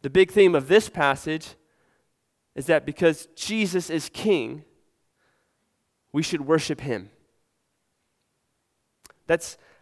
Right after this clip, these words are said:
how do I know that? There's a few things that give that away. One is the word worship is repeated several times.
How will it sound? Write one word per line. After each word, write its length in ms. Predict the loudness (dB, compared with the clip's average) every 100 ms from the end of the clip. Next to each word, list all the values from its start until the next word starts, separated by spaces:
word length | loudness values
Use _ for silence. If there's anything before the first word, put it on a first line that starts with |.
| _ _
how 120 | 0
do 80 | 2
I 80 | 2
know 240 | 4 4
that? 340 | 4 2 2 -2
There's 180 | -6
a 40 | -6
few 200 | -6 -2
things 220 | 0 0
that 320 | -2 -4 -6
give 160 | -4 0
that 180 | 2 2
away. 500 | 2 2 2 -2 -6 _ _ _ _ _ _ _ _ _ _ _ -12 2
One 220 | 6 6
is 100 | 4
the 80 | 4
word 240 | 2 4
worship 340 | 2 2 -2
is 100 | -8
repeated 600 | -8 -10 -10 -8 -8 -8 _
several 440 | -10 -4 -2 -2
times. 580 | -4 -6 -8 -10 -18 -20